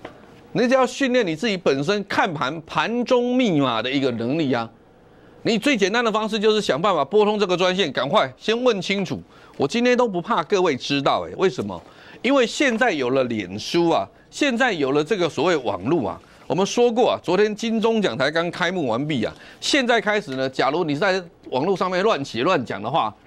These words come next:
哎，以前人家说老师上电视都，哎，有很多老师没有脸书的，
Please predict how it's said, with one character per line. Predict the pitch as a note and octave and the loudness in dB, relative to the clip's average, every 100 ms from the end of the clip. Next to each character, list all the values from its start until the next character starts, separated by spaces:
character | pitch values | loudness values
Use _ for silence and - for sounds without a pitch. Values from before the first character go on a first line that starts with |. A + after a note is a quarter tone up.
| - - - - | -20 -20 -8 -2
哎， | - D3 | 0 0
以 | C3 | 0
前 | D#3 | 0
人 | D#3+ | 0
家 | F3 | 0
说 | F#3 F#3 | 0 0
老 | D3+ | 0
师 | F3 | -2
上 | A3+ A3+ | 0 0
电 | G#3+ | 0
视 | G3 | 0
都， | G3 F#3 C#3 | 0 0 -2
哎， | G#2 | -6
有 | A2 | -4
很 | C3+ | 0
多 | D3+ | 0
老 | A#2+ | -2
师 | A#2+ | -2
没 | C3+ C3+ | -2 0
有 | C3 | 0
脸 | G#2 | -2
书 | G#2 A#2 A2+ | -6 -4 -2
的， | G2+ | -2